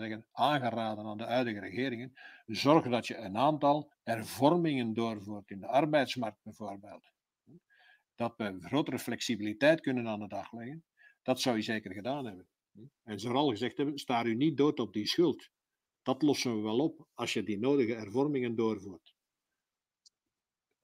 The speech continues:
Mensen aan het werk krijgen, hè, bijvoorbeeld, is een van de, eh, een van de grote problemen. Hè, bijvoorbeeld, hij was, hij was ook iemand die,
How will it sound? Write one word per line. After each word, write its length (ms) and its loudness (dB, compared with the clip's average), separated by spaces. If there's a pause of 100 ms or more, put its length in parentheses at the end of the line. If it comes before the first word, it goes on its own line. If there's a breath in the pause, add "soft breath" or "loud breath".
(140)
Mensen 420 8
aan 60 4
het 120 0
werk 180 12
krijgen, 360 4
hè, 160 0
bijvoorbeeld, 580 2
is 100 -2
een 180 0
van 140 -4
de, 160 -6
eh, 320 4
een 80 -8
van 120 -6
de 100 -4
grote 240 -6
problemen. 460 -10 (280 soft breath)
Hè, 220 2
bijvoorbeeld, 340 0
hij 140 4
was, 380 4
hij 180 -10
was 180 -2
ook 140 0
iemand 360 0
die, 360 4